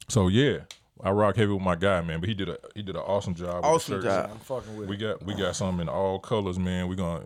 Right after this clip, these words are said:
Speaker 1: we gonna keep wearing 'em until y'all just be like, "Man, send me a shirt."
Speaker 3: <laughs> Yeah.
Speaker 1: And, um, yeah, we gonna put y'all in 'em,
Speaker 2: Hey.
Speaker 1: man. We wanna see y'all in 'em.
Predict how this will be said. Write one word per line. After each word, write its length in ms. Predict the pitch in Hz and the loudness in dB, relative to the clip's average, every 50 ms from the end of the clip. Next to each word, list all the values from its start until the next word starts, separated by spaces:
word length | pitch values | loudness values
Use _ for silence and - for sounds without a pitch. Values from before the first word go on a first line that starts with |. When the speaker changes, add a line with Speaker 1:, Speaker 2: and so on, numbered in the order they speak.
| - - | -10 -10
Speaker 1:
we 100 | 87 92 | -8 -4
gonna 180 | 98 92 90 | -2 -2 -4
keep 340 | 87 - - 110 107 110 95 | -4 -4 -4 -6 -4 -4 -4
wearing 320 | 87 95 98 101 98 95 92 | -4 -2 -2 -2 -2 -4 -6
'em 100 | 92 95 - - - - - - - | -8 -10 -12 -20 -20 -20 -20 -12 -8
until 260 | 85 85 - - 95 | -8 -6 -2 0 2
y'all 240 | 92 92 90 87 87 82 | 4 4 4 4 4 2
just 180 | 85 82 80 78 | 0 -2 -4 -4
be 80 | 80 | -4
like, 300 | 76 76 73 69 - - 95 | -4 -4 -4 -6 -8 -8 -6
"Man, 200 | 92 90 85 82 | -4 -4 -4 -4
send 220 | - - 92 85 | -6 -8 -8 -8
me 80 | 76 69 | -8 -10
a 60 | 67 | -12
shirt." 320 | - - - 71 - - - - | -10 -8 -6 -6 -6 -8 -6 0
Speaker 3:
<laughs> 20 | - 113 - - - 170 165 - | 2 2 4 4 4 2 2 2
Yeah. 220 | 120 120 113 - - | 2 0 0 2 2
Speaker 1:
And, 200 | 98 92 90 87 | 2 2 4 4
um, 360 | 87 87 87 87 85 82 82 85 - - - - - - | 4 2 2 2 2 0 0 -2 -4 -10 -16 -18 -4 0
yeah, 240 | 120 143 123 82 | 4 4 4 4
we 140 | 76 90 113 | 4 2 0
gonna 120 | 120 113 110 | 0 0 2
put 180 | - 135 123 131 | 2 2 2 4
y'all 220 | 123 117 120 127 | 4 4 4 4
in 80 | 135 131 | 2 0
'em, 60 | 113 104 | 0 0
Speaker 2:
Hey. 40 | |
Speaker 1:
man. 160 | 101 101 107 120 | 2 2 4 4
We 60 | 120 | 4
wanna 160 | 113 107 107 | 4 2 0
see 160 | - - 113 | 0 -2 0
y'all 280 | 107 107 104 101 104 104 | 0 2 2 4 4 2
in 80 | 107 107 | 0 0
'em. 120 | 110 107 | -2 -6